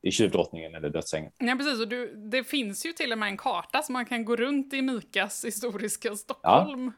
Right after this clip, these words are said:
Speaker 1: Ja. Ja.
Speaker 2: <laughs> Så det är väldigt roligt. Men för jag tänkte säga, var det så här, kunde du gräva upp någon gammal karta i något arkiv någonstans där du hade alla gatunamnen, eller fick du bara liksom en lista och fick pussla själv, eller hur?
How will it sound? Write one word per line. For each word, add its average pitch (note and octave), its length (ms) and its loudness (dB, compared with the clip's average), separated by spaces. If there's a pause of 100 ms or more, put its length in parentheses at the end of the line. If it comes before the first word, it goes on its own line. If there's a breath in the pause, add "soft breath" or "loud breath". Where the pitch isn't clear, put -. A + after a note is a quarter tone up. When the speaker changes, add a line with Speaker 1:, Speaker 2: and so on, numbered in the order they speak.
(280 soft breath)
Speaker 1:
Ja. C4 140 -6
Ja. G#3 140 12
Speaker 2:
<laughs> - 1160 -2
Så G#3+ 120 -10
det C#4+ 120 0
är C#4+ 60 0
väldigt B3+ 200 -2
roligt. A#3 120 -6
Men C4 120 -2
för D4+ 120 2
jag D4+ 100 4
tänkte C#4+ 220 -2
säga, C4 180 4
var A#3 180 4
det C4 60 0
så C4 100 0
här, G#3 180 4 (440 loud breath)
kunde B3 240 2
du A3+ 100 0
gräva A#3 380 4
upp - 340 -2
någon D#4+ 200 0
gammal C#4 300 -2
karta C#4 600 0
i F4 40 0
något E4+ 220 -2
arkiv C4 420 -2
någonstans G3+ 400 -4
där G3 100 0
du G3 80 -4
hade A3+ 260 -2
alla C4+ 160 4
gatunamnen, G3+ 580 -2
eller A#3 180 0
fick - 220 -14
du A#3 60 -2
bara G3+ 160 0
liksom F#3 300 -6
en G3 100 -8
lista - 500 -2
och B3 80 -2
fick - 200 -10
pussla - 320 -2
själv, A3+ 480 -2
eller G3+ 240 2
hur? G3+ 380 -2